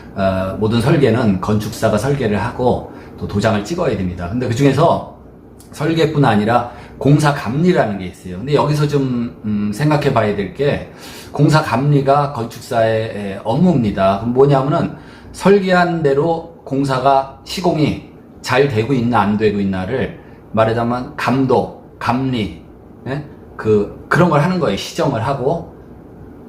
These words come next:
근데, 에, 건축사 사무실, 건축사가 소개한, 에, 시공업자가 있다. 그러면 이게 감리가 제대로 되겠어요? 말하자면은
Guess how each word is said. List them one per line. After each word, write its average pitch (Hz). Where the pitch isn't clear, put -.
근데, -
에, 110
건축사 147
사무실, 123
건축사가 117
소개한, 160
에, -
시공업자가 120
있다. 87
그러면 165
이게 151
감리가 143
제대로 117
되겠어요? 90
말하자면은 131